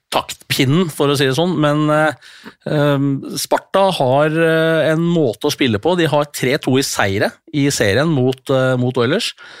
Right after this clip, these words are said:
Eh, de gikk til sju, eh, i fjor, eh, og, og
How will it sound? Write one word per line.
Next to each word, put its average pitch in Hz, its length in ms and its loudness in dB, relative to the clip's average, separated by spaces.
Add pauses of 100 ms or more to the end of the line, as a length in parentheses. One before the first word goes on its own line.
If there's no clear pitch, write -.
(240)
Eh, 151 300 2
de 147 160 0
gikk - 60 -20
til 170 100 -2
sju, 151 280 2 (280)
eh, 151 760 0
i 151 160 0
fjor, 180 240 2 (240)
eh, 160 440 2 (540)
og, 165 520 2 (100)
og 156 360 2